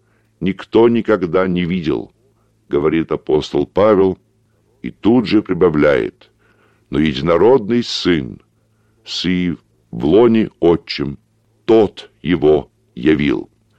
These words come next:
И другие апостолы пишут: "О том, что мы видели, о том, что мы осязали нашими руками, о слове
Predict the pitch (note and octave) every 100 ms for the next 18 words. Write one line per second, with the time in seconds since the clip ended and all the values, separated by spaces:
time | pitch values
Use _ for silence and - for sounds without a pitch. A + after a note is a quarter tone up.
0 | _ _ _ - F2 G#2+ F#2+ B2 A2+ G#2
1 | - F2 - - G#1+ G1+ _ _ D#2+ D#2
2 | - - _ _ _ _ _ _ _ _
3 | - D#3+ - B2 C#3+ C3+ - A#2+ A#2+ G#2
4 | G#2+ F#2 D2+ A#1 - _ _ _ _ _
5 | _ _ - - - B2 B2 - A2 G#2+
6 | G#2+ - F2+ - F#2+ E2+ F#2 F#2+ E2+ E2+
7 | _ _ A#1 D2+ D2+ - D2+ C#2+ D#2 -
8 | D2 A1 G1+ _ _ _ _ _ C#2 C#2+
9 | - - C#2+ F#2 E2+ E2+